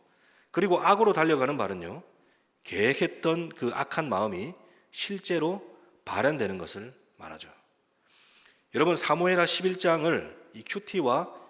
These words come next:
이 새벽 기도를 통해서 듣고 보았을 텐데요.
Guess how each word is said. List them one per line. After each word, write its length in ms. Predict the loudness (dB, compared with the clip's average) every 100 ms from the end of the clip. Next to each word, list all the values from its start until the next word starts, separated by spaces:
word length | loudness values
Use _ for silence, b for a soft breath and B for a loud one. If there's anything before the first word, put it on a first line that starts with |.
| -12
이 120 | -10
새벽 280 | -2 -2 0
기도를 280 | 0 0 0
통해서 280 | -4 -4
듣고 600 | -6 -2 -2 -2 -6 -20 0
보았을 320 | 0 0 -6
텐데요. 540 | -10 -12 -14 -16 -18